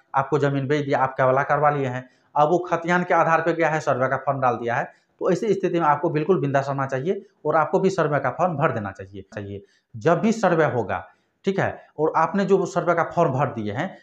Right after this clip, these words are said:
तो ऐसी स्थिति में वो यही देखा जाएगा कि किसके नाम पे अभी वर्तमान में, अ, प्रॉपर्टी है, ठीक है। साथ ही साथ एक चीज़ यहाँ बताना बहुत महत्वपूर्ण है, यदि आपका कब्जा नहीं है, मान लीजिए आप कोई ओनर से प्रॉपर्टी खरीद लिए और उसी ओनर को छोड़ दिएगा, "हाँ, ठीक है, आप जो है दस साल अपने अंदर में रखिए,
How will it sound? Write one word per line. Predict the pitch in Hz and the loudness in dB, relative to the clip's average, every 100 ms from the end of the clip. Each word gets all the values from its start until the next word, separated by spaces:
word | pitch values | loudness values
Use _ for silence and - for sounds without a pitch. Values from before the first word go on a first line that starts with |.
| _ - | _ -2
तो | 180 | 2
ऐसी | 175 262 | 2 0
स्थिति | 202 202 190 | -2 -2 -2
में | 165 | 0
वो | 170 170 | 2 2
यही | 175 165 180 | 4 4 2
देखा | 175 147 | 0 0
जाएगा | 123 123 151 | 0 2 0
कि | 160 147 | -2 -6
किसके | 156 - 175 | -8 -2 0
नाम | 156 156 | 0 0
पे | 156 | 0
अभी | 139 139 | 0 0
वर्तमान | 135 127 127 | 0 0 -2
में, | 120 165 | -2 -4
अ, | - - _ - 113 - _ | -6 -16 _ -16 -16 -16 _
प्रॉपर्टी | 160 165 165 - 120 | 0 2 0 0 -4
है, | 95 - _ _ | -6 -12 _ _
ठीक | 208 196 | -4 -2
है। | 113 98 | -2 -2
साथ | - 151 | -4 0
ही | 214 | 0
साथ | 208 185 | 0 0
एक | 180 180 | -2 -2
चीज़ | 175 | -4
यहाँ | 156 156 | -4 0
बताना | 151 165 151 | 0 0 0
बहुत | 131 170 170 | -2 -4 -2
महत्वपूर्ण | 135 127 127 117 | -4 -4 -6 -6
है, | 120 190 - _ _ 117 | -4 -4 -8 _ _ -2
यदि | 139 190 - | 0 0 2
आपका | 165 170 175 | 0 2 -2
कब्जा | - 165 143 185 185 | 0 -2 2 2 2
नहीं | 175 151 | 2 -2
है, | 101 92 - _ _ - | -4 -10 -16 _ _ -6
मान | 123 151 | -2 -2
लीजिए | 151 151 | 0 2
आप | 156 156 - | 2 2 0
कोई | 160 151 151 | 0 0 -2
ओनर | 151 151 | 0 0
से | 151 | 0
प्रॉपर्टी | 156 156 147 147 151 | -2 0 0 0 -4
खरीद | 143 127 131 | -4 -4 -4
लिए | 113 107 - _ - | -4 -6 -10 _ -2
और | 151 | -2
उसी | 147 190 | 2 4
ओनर | 180 170 | 4 2
को | 170 | 0
छोड़ | 160 170 | 0 0
दिएगा, | 143 147 | 0 0
"हाँ, | 147 147 | -2 -2
ठीक | 175 | -2
है, | 160 | 0
आप | 139 143 | 2 2
जो | 139 | 0
है | 135 | -2
दस | 131 | -2
साल | - 143 | -2 -2
अपने | 135 147 139 | -2 -2 -2
अंदर | 127 123 | -2 -4
में | 123 | -4
रखिए, | 120 - - | -6 -10 -12